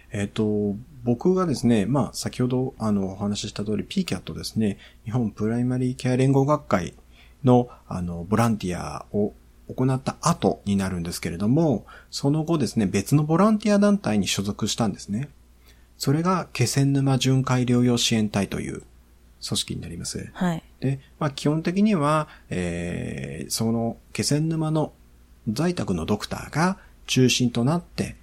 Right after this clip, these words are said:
Speaker 1: 全国各地、各地から来る医療ボランティアを、まあ、まとめて、まあ、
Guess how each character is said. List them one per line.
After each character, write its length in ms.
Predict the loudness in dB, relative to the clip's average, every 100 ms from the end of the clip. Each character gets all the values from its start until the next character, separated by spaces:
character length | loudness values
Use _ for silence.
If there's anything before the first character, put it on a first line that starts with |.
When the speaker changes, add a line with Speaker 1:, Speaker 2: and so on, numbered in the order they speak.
| -18
Speaker 1:
全 220 | 0 0 2
国 160 | -2 -4
各 160 | -4
地、 100 | -4
各 320 | 0 0 0
地 100 | -6
か 140 | -2 -2
ら 100 | 0
来 160 | 4
る 160 | 6 6
医 100 | 4
療 240 | 4 4 2
ボ 160 | 2
ラ 140 | 2 0
ン 80 |
テ 140 | 0 0
ィ 120 | 2
ア 60 | 4
を、 240 | 2 2 -6 -16 0
ま 120 | 2
あ、 40 |
ま 140 | 2 2
と 160 | 2
め 160 | 4 4
て、 360 | 4 4 4 0 -20 -20 -6
ま 120 | -2
あ、 80 | -2